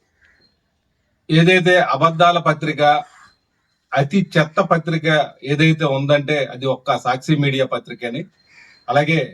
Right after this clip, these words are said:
ఎలక్ట్రానిక్ మీడియా కూడా. అలాంటి ఎలక్ట్రానిక్ మీడియాలో మా పలాస నియోజకవర్గ గౌరవ ఎమ్మెల్యే శిరీషమ్మ గారి భర్త పైన ఆరోపణలు చేస్తూ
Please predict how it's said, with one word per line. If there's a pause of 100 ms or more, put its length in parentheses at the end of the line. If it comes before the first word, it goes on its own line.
(340)
ఎలక్ట్రానిక్
మీడియా (100)
కూడా. (760)
అలాంటి (120)
ఎలక్ట్రానిక్
మీడియాలో (520)
మా (100)
పలాస (140)
నియోజకవర్గ (880)
గౌరవ (100)
ఎమ్మెల్యే (100)
శిరీషమ్మ
గారి (220)
భర్త (100)
పైన (1600)
ఆరోపణలు (500)
చేస్తూ